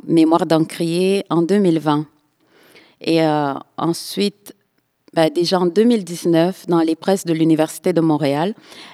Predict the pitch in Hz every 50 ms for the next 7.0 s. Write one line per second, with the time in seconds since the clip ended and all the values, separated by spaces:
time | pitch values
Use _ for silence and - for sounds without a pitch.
0 | - - - 165 156 147 151 151 151 151 151 160 180 185 175 156 147 147 - -
1 | 170 147 156 160 156 156 175 202 208 185 175 160 160 160 180 170 170 170 170 170
2 | 165 165 170 170 170 170 160 180 202 220 254 262 _ _ _ - 170 156 170 175
3 | 151 165 160 151 151 151 - - 151 143 151 143 151 156 165 208 240 _ _ _
4 | _ _ _ _ _ _ _ _ _ _ - 165 170 170 - - 220 226 - -
5 | - 170 165 160 156 151 160 160 - 165 156 - - 196 196 208 196 - _ _
6 | _ _ - 240 247 - - - 180 151 151 147 143 143 143 151 180 208 214